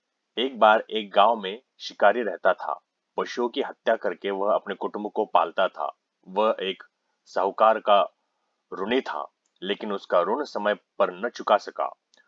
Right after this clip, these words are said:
क्रोधवश साहूकार ने शिकारी को शिव मठ में बंदी बना लिया। संयोग से उस दिन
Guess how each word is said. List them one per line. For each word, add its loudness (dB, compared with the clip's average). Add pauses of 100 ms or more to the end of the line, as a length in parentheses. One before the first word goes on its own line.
(200)
क्रोधवश 2
साहूकार 4
ने -12 (500)
शिकारी 0
को -4
शिव -8
मठ -4
में -6
बंदी -6
बना -4
लिया। -12 (840)
संयोग -2
से -4
उस -2
दिन -6